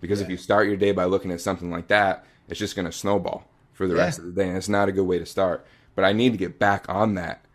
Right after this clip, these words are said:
Speaker 2: Yeah.
Speaker 1: on, <laughs> on that path, because it makes a big difference.
Speaker 2: Big time. Yeah, for me, I think it was, so I do the same thing. I, I turn off my alarm, and then I put the phone in a separate room
Speaker 1: Mm-hmm.
Speaker 2: while I, I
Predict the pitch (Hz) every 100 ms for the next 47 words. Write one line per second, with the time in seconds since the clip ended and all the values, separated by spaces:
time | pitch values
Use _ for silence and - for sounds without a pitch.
0 | _ 90 90 107 110 - 113 113 104 -
1 | 107 101 - - 90 85 - 90 101 -
2 | 85 - 98 98 87 95 - 82 - -
3 | _ _ _ _ 120 107 110 95 95 -
4 | - 147 160 139 - 151 160 180 160 143
5 | 156 147 147 139 139 135 127 - 139 131
6 | 131 143 147 139 - 135 123 131 135 131
7 | 127 117 123 131 131 127 131 123 120 127
8 | 127 127 113 127 135 123 - 127 127 127
9 | 101 - 117 - 135 123 127 135 135 -
10 | _ 127 139 139 139 135 131 - 147 131
11 | 127